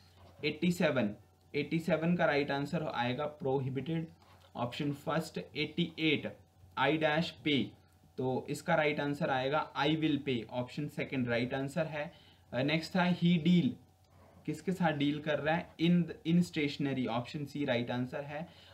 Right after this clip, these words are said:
Uh, young ones of sheep is, तो उसको क्या कहा जाता है? Sheep के बच्चे को लैम कहा जाता है, ठीक है। भेड़ का जो बच्चा होता है उसका baby जो है उसको लैम कहते हैं। नाइंटी वन था correct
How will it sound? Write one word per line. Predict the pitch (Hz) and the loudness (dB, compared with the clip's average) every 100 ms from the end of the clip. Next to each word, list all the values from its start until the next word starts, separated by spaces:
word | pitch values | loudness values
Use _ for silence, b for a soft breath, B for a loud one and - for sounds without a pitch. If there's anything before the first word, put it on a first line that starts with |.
| B - | B -2
Uh, | 127 131 - - _ - | 2 2 0 -10 _ -6
young | 151 160 180 | 2 4 4
ones | 170 165 175 185 | 4 4 4 2
of | 156 156 - - | 0 -2 -6 -12
sheep | 165 - 175 175 | -8 2 4 4
is, | 147 113 104 - _ - _ _ - _ | 2 0 -2 -8 _ -20 _ _ -20 _
तो | 139 | -6
उसको | 147 170 185 | -6 -2 0
क्या | 175 175 | 2 0
कहा | 170 160 | 0 0
जाता | 147 135 127 131 | 2 2 0 -2
है? | |
Sheep | 131 - 147 139 - - _ _ _ _ _ _ _ _ _ _ _ _ - | -4 -4 -4 -4 -8 -20 _ _ _ _ _ _ _ _ _ _ _ _ -4
के | 143 | -2
बच्चे | 135 127 151 | -2 -2 -2
को | 165 175 B B _ | 0 0 B B _
लैम | 139 143 143 160 | 0 4 4 2
कहा | 156 135 127 | 0 -2 -2
जाता | 123 104 - | 0 -2 -4
है, | 101 - | -12 -12
ठीक | - - | -10 -4
है। | 147 123 B - | -4 -6 B -10
भेड़ | 120 123 143 147 | -6 -2 0 -2
का | 151 156 | -2 -2
जो | 151 | 0
बच्चा | 139 131 160 | -2 -2 -2
होता | 147 127 139 | -2 0 -2
है | |
उसका | 139 147 | -2 -4
baby | 123 120 135 | -2 -2 -4
जो | 143 | -4
है | 135 | -8
उसको | 127 156 | -6 -2
लैम | 135 127 131 | 0 0 0
कहते | 135 131 127 | -2 -4 -4
हैं। | 147 | -4
नाइंटी | 135 139 165 | -2 -2 -4
वन | 156 165 175 | 0 0 0
था | 160 175 160 | 0 -2 -4
correct | 143 143 - 185 | -4 -6 -4 -4